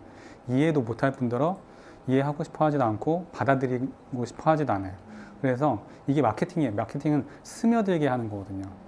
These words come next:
직접적으로 하는 게 아니고, 그러니까 세계관을 주입을 시키는 거죠. 예를 들면은, 그러니까 동성애, 이, 이, 그러니까 우리의 반대편, <laughs> 반대편 사람들, 그 사람들이 전략을 되게 잘 짜는 거예요.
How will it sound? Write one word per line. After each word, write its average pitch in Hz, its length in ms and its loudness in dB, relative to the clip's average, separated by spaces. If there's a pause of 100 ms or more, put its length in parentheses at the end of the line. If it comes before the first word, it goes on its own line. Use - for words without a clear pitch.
(120)
직접적으로 131 800 0
하는 139 200 2
게 113 80 -4
아니고, 98 440 -6 (360)
그러니까 123 240 0
세계관을 180 680 2
주입을 123 360 2
시키는 139 280 0
거죠. 104 180 -6 (800)
예를 160 200 6
들면은, 147 480 2
그러니까 123 160 -2 (320)
동성애, 175 1000 4 (140)
이, 139 240 0
이, 147 80 -2 (580)
그러니까 131 320 2 (320)
우리의 156 300 6
반대편, 123 540 2 (200)
<laughs> - 180 -20
반대편 151 420 4
사람들, 120 440 2 (640)
그 156 100 -2
사람들이 180 300 6
전략을 147 340 6
되게 127 180 4
잘 113 160 0
짜는 151 280 4
거예요. 98 200 -2